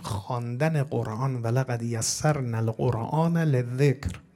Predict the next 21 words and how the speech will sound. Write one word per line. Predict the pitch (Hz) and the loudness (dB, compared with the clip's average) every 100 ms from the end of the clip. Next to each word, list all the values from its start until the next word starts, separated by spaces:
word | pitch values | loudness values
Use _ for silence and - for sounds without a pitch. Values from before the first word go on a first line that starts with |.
| _ _ _ _ _ _ _ _ _ _ _ - | _ _ _ _ _ _ _ _ _ _ _ 0
آقا | 131 139 | 4 4
شما | 139 135 139 | 2 0 0
چینید، | - 120 117 127 147 160 185 - - _ _ _ _ - _ _ _ | 0 0 4 4 2 -2 -8 -14 -20 _ _ _ _ -20 _ _ _
ایرانید، | - 139 127 131 147 151 | 2 6 6 6 2 0
فارسید، | - 117 113 - 147 151 156 - - _ - - - - - | -2 -4 -2 -4 -2 -4 -6 -12 -20 _ -20 -20 -20 -10 -2
اسپانیولی | 147 - 143 139 135 170 | 0 4 6 6 6 6
زبان | 160 160 160 151 | 8 6 6 2
شماست، | - 147 143 143 | 0 0 -2 -2
آمریکای | 147 127 127 120 | -2 0 0 0
لاتینید، | 117 113 - 165 160 160 160 - _ - | 0 -2 -2 -2 -2 -4 -8 -20 _ -4
بیایید | 180 151 - - | -4 -4 -10 -10
با | 147 - - | -10 -10 -12
سی | - 170 | -8 -6
ساعت، | 147 - 135 131 | -6 -6 -4 -6
چهل | - 185 185 | -4 0 0
ساعت | 180 165 165 - | 0 -2 -2 -2
قرآن | 143 131 143 | -2 -2 -2
رو | 131 | 0
یاد | 127 127 113 | -2 -4 -8
می‌گیرید | 110 117 117 - | -12 -12 -12 -12
بخونید. | 120 123 127 | -12 -12 -16